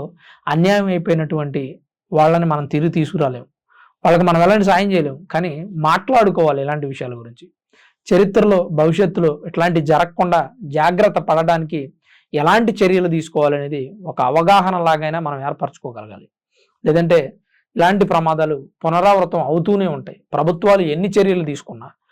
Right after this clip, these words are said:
ప్రభుత్వం ఎంత జాగ్రత్తగా వ్యవహరించినా, తప్పుడు వాళ్ళు చేసేటువంటి తప్పులకి సామాన్య ప్రజలు,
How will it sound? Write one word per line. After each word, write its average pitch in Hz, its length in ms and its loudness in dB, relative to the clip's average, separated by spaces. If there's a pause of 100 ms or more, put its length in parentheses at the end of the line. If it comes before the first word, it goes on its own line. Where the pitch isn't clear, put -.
(200)
ప్రభుత్వం 165 360 0
ఎంత 151 260 -2
జాగ్రత్తగా 165 560 2
వ్యవహరించినా, 135 600 -6 (640)
తప్పుడు 196 260 2
వాళ్ళు 220 200 6
చేసేటువంటి 165 580 2
తప్పులకి 156 760 -6 (300)
సామాన్య 170 480 0
ప్రజలు, 147 460 -4